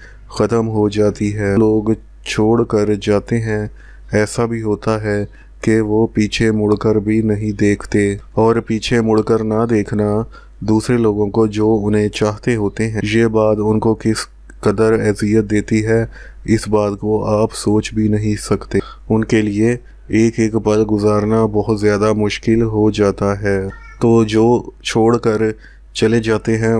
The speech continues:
उनको कभी भी ये नहीं भूलना चाहिए कि उनके चाहने वालों की ज़िंदगी उनके साथ वाबस्ता है। उनका एक एक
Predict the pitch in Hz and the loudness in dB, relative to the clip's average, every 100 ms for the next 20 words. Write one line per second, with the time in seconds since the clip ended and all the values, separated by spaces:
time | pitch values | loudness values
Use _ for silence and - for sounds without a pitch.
0 | 107 113 113 107 107 110 104 117 113 113 | 0 0 2 2 2 0 0 -2 0 0
1 | 110 107 110 110 107 110 101 107 107 104 | 2 2 2 2 2 0 2 2 2 2
2 | 107 104 - 104 104 104 - - - - | 2 0 0 -2 -2 -6 -8 -20 -20 -2
3 | 113 110 110 117 113 110 107 113 107 113 | 2 2 2 0 2 0 0 -2 -2 0
4 | 110 107 107 107 113 104 107 104 107 113 | 2 4 2 2 0 0 0 0 2 2
5 | 110 110 113 104 104 104 107 104 101 104 | 2 0 0 0 0 0 2 2 2 0
6 | - - 104 104 101 - - - - - | 0 -2 -2 -2 -6 -6 -16 -20 -8 0
7 | 117 120 120 110 104 113 117 113 110 | 0 2 0 0 0 2 2 2 0